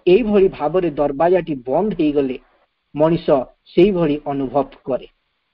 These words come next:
ଯେ ଯେମିତି ସବୁ ଜିନିଷ, ଯୋଉ ଜ୍ଞାନ, ଯୋଉ ଆଲୋକ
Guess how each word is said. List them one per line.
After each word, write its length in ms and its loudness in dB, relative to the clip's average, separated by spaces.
ଯେ 80 -6
ଯେମିତି 380 2
ସବୁ 500 0
ଜିନିଷ, 320 0
ଯୋଉ 200 2
ଜ୍ଞାନ, 300 2
ଯୋଉ 240 2
ଆଲୋକ 380 4